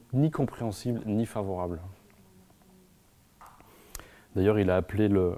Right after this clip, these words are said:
le lieu Jéhovah Jireh, l'Éternel pourvoit. En Genèse vingt-six, on voit Dieu qui renouvelle son engagement à Isaac.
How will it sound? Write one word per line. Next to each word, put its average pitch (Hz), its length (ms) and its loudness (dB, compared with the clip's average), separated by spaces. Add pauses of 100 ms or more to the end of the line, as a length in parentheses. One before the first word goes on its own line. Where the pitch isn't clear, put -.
(260)
le 95 220 4
lieu 110 400 4 (800)
Jéhovah 101 360 2
Jireh, 95 360 -2 (120)
l'Éternel 95 400 -4
pourvoit. 90 480 -6 (1300)
En 113 100 10
Genèse 143 340 10
vingt-six, 139 540 6
on 120 100 10
voit 113 140 10
Dieu 113 180 8
qui - 200 4
renouvelle 147 340 6
son 123 160 2
engagement 113 500 6
à 113 80 4
Isaac. 104 640 2